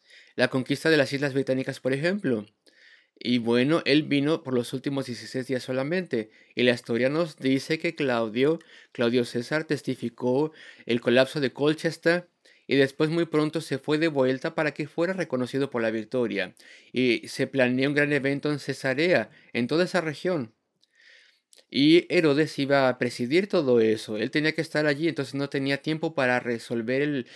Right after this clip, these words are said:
el, el, lo que había dejado en Jerusalén. Solamente podía dejar instrucciones para que al siguiente día esas personas se fueran. Porque ya no tenía prisionero, ya no estaba Pedro ahí.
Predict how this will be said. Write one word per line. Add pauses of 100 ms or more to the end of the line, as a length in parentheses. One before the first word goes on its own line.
(220)
el, (180)
el,
lo
que
había
dejado (180)
en
Jerusalén. (160)
Solamente
podía
dejar
instrucciones
para
que
al
siguiente
día
esas
personas (160)
se
fueran. (2000)
Porque
ya
no
tenía
prisionero,
ya
no
estaba
Pedro
ahí.